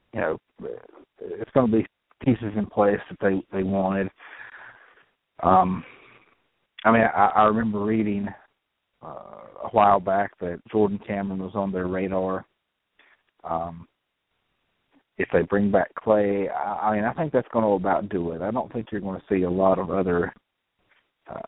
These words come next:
major moves unless something just out of the ordinary happens. I mean, um, I mean, they're having a fire sale down in, uh, in New Orleans, and there may be, you know, someone,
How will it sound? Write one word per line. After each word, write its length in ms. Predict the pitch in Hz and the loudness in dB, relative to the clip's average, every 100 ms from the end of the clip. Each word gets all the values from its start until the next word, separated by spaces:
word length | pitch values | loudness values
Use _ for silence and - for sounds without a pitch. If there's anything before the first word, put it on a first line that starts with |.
| - | -2
major 640 | 104 104 107 107 98 95 | 2 6 8 6 4 -2
moves 360 | 92 98 92 87 | 0 0 -2 -4
unless 280 | 101 107 110 - | -2 2 0 2
something 420 | 131 117 - 98 95 | 2 2 0 -4 -4
just 140 | 104 - _ _ _ _ _ _ | -6 -10 _ _ _ _ _ _
out 180 | - 107 | 2 4
of 100 | 101 | 4
the 80 | 98 | -2
ordinary 560 | 95 98 95 92 73 - | -2 -2 -2 -6 -6 -6
happens. 420 | 101 - - 78 - | -6 -6 -10 -10 -6
I 80 | |
mean, 260 | 87 87 87 - _ _ - - _ _ - | -4 -4 -8 -14 _ _ -20 -20 _ _ -4
um, 420 | 92 87 80 73 _ _ _ _ _ _ _ _ _ _ _ | 0 0 -2 -8 _ _ _ _ _ _ _ _ _ _ _
I 80 | 95 | 0
mean, 420 | 95 90 87 82 _ | 0 -4 -6 -10 _
they're 100 | 90 | -4
having 260 | 120 131 113 | 2 2 2
a 80 | - | 0
fire 360 | 110 110 110 104 | 4 6 4 0
sale 280 | 107 101 98 | -2 0 0
down 260 | 98 98 92 | 0 0 -2
in, 260 | 87 82 | -6 -8
uh, 280 | 78 78 73 - - | -8 -8 -10 -14 -8
in 140 | 104 | -4
New 160 | 98 98 | 2 4
Orleans, 480 | 98 95 80 82 101 - _ _ | 6 4 0 -2 -6 -10 _ _
and 100 | 90 | -2
there 100 | 95 | 0
may 220 | 98 101 | 2 2
be, 340 | 98 92 90 - _ | 2 0 -2 -6 _
you 120 | - | -16
know, 140 | - - _ - | -14 -14 _ 0
someone, 400 | 123 110 104 98 | 2 4 2 -2